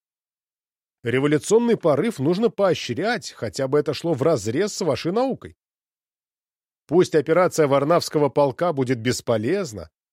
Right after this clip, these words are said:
пусть вредна, черт возьми. У нас революция. Запретите им сейчас, они кинутся на митинг. Я знаю этих горлопанов.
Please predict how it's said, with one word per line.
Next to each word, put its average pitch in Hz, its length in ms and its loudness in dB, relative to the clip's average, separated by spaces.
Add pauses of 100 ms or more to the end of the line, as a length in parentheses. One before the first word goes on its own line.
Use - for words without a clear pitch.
(220)
пусть 160 280 0
вредна, 135 480 0
черт 269 260 -4
возьми. 120 460 -4 (400)
У 110 100 -12
нас 92 320 -10
революция. 175 880 -6 (760)
Запретите 147 720 -2
им 160 100 0
сейчас, 117 420 -6
они 104 200 -8
кинутся 226 380 -4
на 277 120 0
митинг. 151 460 -8 (520)
Я 247 200 -2
знаю 170 220 2
этих 233 160 -2
горлопанов. 202 680 -2